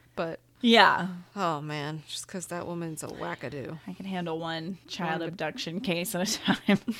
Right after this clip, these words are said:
Speaker 2: <laughs>
Speaker 1: Yeah.
Speaker 2: It's too much.
Speaker 1: So we're talking about alien abductions, and we're going our, our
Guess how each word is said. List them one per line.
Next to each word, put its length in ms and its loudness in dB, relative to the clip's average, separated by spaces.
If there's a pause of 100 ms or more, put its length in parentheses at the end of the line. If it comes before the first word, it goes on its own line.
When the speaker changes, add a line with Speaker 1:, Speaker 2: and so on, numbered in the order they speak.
(140)
Speaker 2:
<laughs> 340 -8
Speaker 1:
Yeah. 120 2 (100)
Speaker 2:
It's 380 -4
too 140 2
much. 580 0 (320)
Speaker 1:
So 160 -2
we're 80 4
talking 220 6
about 180 6
alien 300 0
abductions, 680 -4 (140)
and 520 0
we're 160 -4
going 240 -2
our, 460 -2
our 360 0